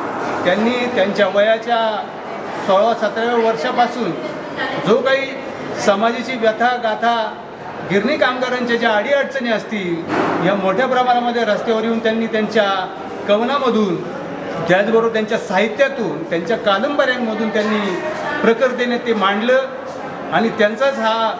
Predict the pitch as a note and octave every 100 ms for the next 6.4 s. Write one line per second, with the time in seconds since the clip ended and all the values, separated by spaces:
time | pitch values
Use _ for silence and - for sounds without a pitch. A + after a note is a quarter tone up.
0 | - A3 A3+ A#3 G#3+ A3 A3+ A3+ F#3+ -
1 | - - - - F3+ F3+ F#3 A3+ G#3+ G#3+
2 | G#3 G#3+ G3 - - - - - D3+ D3+
3 | E3 F3 A#3+ D4 - A#3+ G3+ E3+ - -
4 | - - - E3 G3+ G#3 G#3+ A3 G#3+ G3+
5 | - - - - - F3 G3 G#3 G#3 A3
6 | A3+ A3 A3+ G#3+